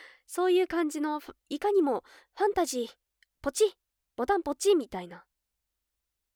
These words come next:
ボタンポチッ、能力必殺、ビビビビ、ビ-、必殺ってなんだ？とか、なんかそういうわかりやすい感じの形では、まあ、存在しないよねっ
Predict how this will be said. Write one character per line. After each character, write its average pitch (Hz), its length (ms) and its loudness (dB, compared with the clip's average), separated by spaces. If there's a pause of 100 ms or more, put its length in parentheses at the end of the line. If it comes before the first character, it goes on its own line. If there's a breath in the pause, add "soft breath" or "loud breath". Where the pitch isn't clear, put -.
(220)
ボ 220 80 -8
タ 330 160 -4
ン 311 100 -6
ポ 294 120 -8
チ 339 200 -6
ッ、 330 40 -4 (1120)
能 311 100 2
力 311 260 0
必 - 160 -12
殺、 - 280 -8
ビ 240 100 -4
ビ 285 140 0
ビ 311 80 -2
ビ、 320 180 4
ビ-、 - 100 -12 (200)
必 - 340 -18
殺 - 280 -10
っ - 20 -20
て 175 100 -8
な 175 100 -8
ん 196 60 -8
だ？ 156 260 -12
と - 100 -18
か、 - 120 -20 (500 loud breath)
な 214 140 -8
ん - 20 -12
か 170 140 -12
そ 427 300 2
う - 20 6
い 392 240 6
う 381 40 -4 (340 loud breath)
わ 247 180 -2
か 359 140 2
り 381 80 6
や 403 120 6
す - 140 -2 (320)
い - 40 -2
感 240 260 -6
じ 202 100 -6
の 185 300 -4 (260 loud breath)
形 214 380 -4
で 285 100 2
は、 240 340 2 (1400)
ま 294 480 -4
あ、 - 140 -14 (500)
存 - 240 -20
在 233 180 -10
し - 140 -4
な 247 100 -2
い 269 80 0
よ 175 140 0
ね 175 100 -4
っ - 40 -6